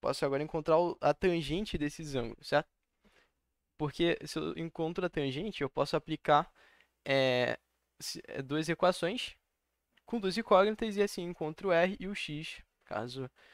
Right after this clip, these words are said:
é, fosse pedido, beleza? Então, eu já sei, ó, vamos lá, cosseno de θ sobre dois.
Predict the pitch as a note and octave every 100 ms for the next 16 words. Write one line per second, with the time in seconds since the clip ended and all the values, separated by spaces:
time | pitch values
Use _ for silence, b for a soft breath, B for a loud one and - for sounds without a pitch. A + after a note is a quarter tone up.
0 | b b _ - C3+ C3 - C#3 - G3
1 | C3+ A2 - - - C3 F3 A#2+ - b
2 | b b _ _ - D#3+ - - C#3 D3
3 | C#3+ - C#3 A#2+ A2+ C3 _ _ _ -
4 | B2 A#2 - _ - - C#3 C#3 - C#3
5 | C3 C#3+ C3+ C#3 C3 A#2+ - -